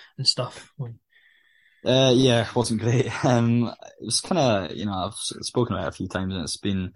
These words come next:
Speaker 2: <sighs> you know, it's, it was just a freak accident, the injury. You know, it's, I'm literally just running up the line, and I've lost my footing essentially, and kinda legs landed in the ground sort of straight, and,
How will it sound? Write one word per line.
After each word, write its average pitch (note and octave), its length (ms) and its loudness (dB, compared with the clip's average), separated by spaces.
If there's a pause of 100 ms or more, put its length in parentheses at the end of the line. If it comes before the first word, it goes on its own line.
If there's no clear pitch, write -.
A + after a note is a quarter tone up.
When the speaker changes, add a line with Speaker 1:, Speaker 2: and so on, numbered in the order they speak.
(140)
Speaker 2:
<sighs> - 220 -12
you D#2+ 120 -10
know, A2 80 -6
it's, - 160 -8
it F2 160 -6
was C3+ 160 -4
just - 140 -6
a A#2 40 -6
freak G#2 340 -2
accident, G2+ 540 -2
the A2 80 0
injury. A2+ 400 0
You F#2 140 -6
know, G2 140 -6
it's, - 240 -6
I'm G2 160 -4
literally G2+ 400 -4
just - 160 -10
running G2 240 -2
up F2 120 -6
the - 60 -10
line, F#2+ 280 -4
and F2 140 -6
I've G2+ 180 -10 (400)
lost G2 260 -2
my G#2+ 80 -8
footing F#2 300 -4
essentially, G2 480 -4
and F2+ 180 -6
kinda F#2 320 -4 (640)
legs G2+ 360 0
landed F#2+ 360 -2
in G2 60 -4
the F#2+ 80 -4
ground F#2+ 380 -6
sort - 220 -6
of - 80 -8
straight, F#2+ 500 -2
and, F#2 400 -6